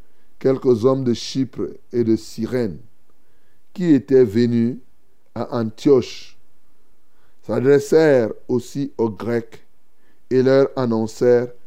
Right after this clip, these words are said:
la bonne nouvelle du Seigneur Jésus. La main du Seigneur était avec eux, et un grand nombre de personnes crurent et se convertirent au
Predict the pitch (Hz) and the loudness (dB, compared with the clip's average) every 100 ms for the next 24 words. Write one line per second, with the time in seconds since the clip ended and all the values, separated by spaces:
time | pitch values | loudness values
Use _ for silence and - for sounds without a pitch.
0 | - - 98 85 90 110 110 107 101 92 | -12 -8 -6 -6 -4 -2 -2 -4 -4 -4
1 | 101 101 - - - - 98 - 107 202 | -4 -4 -8 -16 -18 -16 -12 -6 -4 -4
2 | 98 92 85 92 80 90 95 78 - - | -6 -8 -10 -10 -10 -10 -10 -12 -14 -20
3 | - - - - - - - - - - | -20 -20 -20 -20 -20 -20 -20 -20 -14 2
4 | 190 202 214 208 190 185 185 185 190 190 | 4 6 6 6 2 2 4 4 6 6
5 | 196 202 160 147 - 151 151 - 123 110 | 4 4 6 6 4 4 4 4 -2 0
6 | 113 113 120 117 - 120 120 117 156 - | 0 0 0 0 0 2 4 2 0 -10
7 | - - - - - - - 143 147 151 | -16 -16 -14 -16 -16 -12 0 2 2 2
8 | 156 147 127 107 120 139 147 123 101 - | 2 2 -2 -2 0 2 4 2 -2 -10
9 | - 98 113 139 131 113 98 90 87 - | -14 -6 0 2 2 0 -4 -8 -14 -18
10 | - - - 117 113 - 117 110 - 120 | -20 -18 0 2 2 0 -4 -2 -2 -2
11 | 123 - - - - 139 131 120 123 - | -2 -8 -16 -18 -6 2 4 4 0 -8
12 | - - - 123 - 117 113 - 120 113 | -14 -10 -2 -2 0 -4 -4 -8 -8 -6
13 | 104 101 104 92 - 117 113 113 - - | -6 -4 -4 -6 -4 0 0 -2 -8 -16
14 | - 101 98 | -12 -8 -8